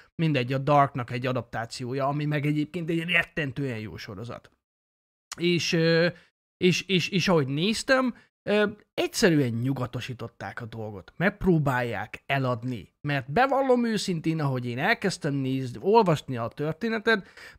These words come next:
hallgattam, meg, megnéztem a Tencent sorozatot, tehát azt se tudtam, hogy ki kivel van. Tehát azok a kínai nevek, tehát majdnem egy köteten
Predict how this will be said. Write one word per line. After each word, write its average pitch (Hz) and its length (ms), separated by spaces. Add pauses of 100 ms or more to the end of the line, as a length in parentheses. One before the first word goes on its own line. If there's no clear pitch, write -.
(280)
hallgattam, 170 800 (240)
meg, 202 280
megnéztem 240 480
a 151 120
Tencent 190 420
sorozatot, 185 840 (160)
tehát - 280 (120)
azt - 340
se 139 200
tudtam, 147 440
hogy 120 180
ki 180 160
kivel 131 440
van. 110 280 (600)
Tehát 185 200
azok 233 260
a 220 40
kínai 233 580
nevek, 147 560 (180)
tehát - 340
majdnem 302 360
egy 208 140
köteten 180 640